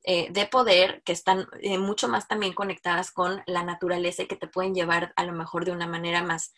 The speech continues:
armoniosa o más, o menos densa, ¿no? A lo mejor eso es lo que, lo que describe en su caso. Entonces, eh, pues, digo, a-, em, después de como todo, todo, toda esta descripción de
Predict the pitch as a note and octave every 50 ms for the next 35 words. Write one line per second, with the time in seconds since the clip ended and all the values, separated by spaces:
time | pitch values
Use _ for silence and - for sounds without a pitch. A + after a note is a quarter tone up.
0 | - - - - E3+ E3+ E3+ E3+ E3+ F3 F3+ F3 F3 E3+ - F#3 F#3 F#3+ F3 D#3
1 | D#3 D#3+ E3 E3+ E3+ - - - - - - - - - F3+ F3+ F#3 F#3+ F#3+ F#3+
2 | F#3+ F3+ F#3+ F#3 F#3 F#3 E3 - - - E3+ F#3 A3 - G2 E2 - - - F3
3 | F3 F3+ E3+ F3 E3+ - - F3+ F3 - D3+ C3+ - - - F3+ E3 - E3+ E3
4 | D#3+ - - F3 F3+ F3 E3 D#3+ D#3+ - D#3+ D#3+ F3 E3 E3+ - - E3 - -
5 | - - - - - - - G3+ G3+ G3 - A3+ A3 A3 G#3+ - B3+ C4 C4+ C4
6 | - - - F#3+ F#3 F3+ F3 E3 D#3+ - - _ - G3 G3+ F#3+ - - - -
7 | _ - - - G3+ A3 G3+ F3+ F3+ F3+ - - F3+ F3+ - - - F#3 F3+ F3
8 | F3 F3+ F3+ F3 F3 F3+ F3 E3+ - - - F#3 G3+ - - - A#3 A3+ C#4 D#4
9 | - C4+ A#3+ G#3+ - - - G#3+ G3 A3+ A3 F3+ D3+ - - G#3+ G3+ G#3+ G#3+ F#3
10 | - - G#3+ G3+ A3 A3 - A3+ G#3+ G#3+ G#3+ G#3 - - - F3 - - - F3
11 | F3 F3 F3 F3+ F3+ F3 E3+ E3